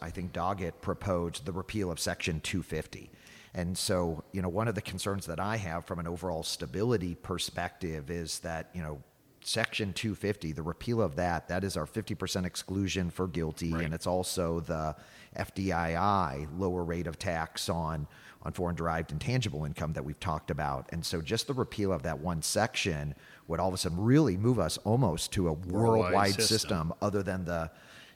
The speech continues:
Speaker 1: ten percent return on the tax basis and
Speaker 2: Right.
Speaker 1: your depreciable tangible assets. Um, h-, h-, how would you, how would something like that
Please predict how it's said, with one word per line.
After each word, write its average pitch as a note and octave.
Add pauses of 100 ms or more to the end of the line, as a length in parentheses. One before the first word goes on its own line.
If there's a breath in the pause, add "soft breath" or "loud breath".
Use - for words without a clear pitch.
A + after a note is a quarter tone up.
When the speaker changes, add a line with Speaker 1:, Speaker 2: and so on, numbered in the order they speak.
Speaker 1:
ten G#2
percent F#2+
return F2
on D#2
the D#2
tax -
basis F2
and E2+
Speaker 2:
Right. D#2
Speaker 1:
your D#2
depreciable D2
tangible D2+
assets. D#2 (640 loud breath)
Um, C#2+
h-, G2
h-, - (120)
how C3
would C#3
you, A#2+
how -
would C3
something A2
like F#2+
that F#2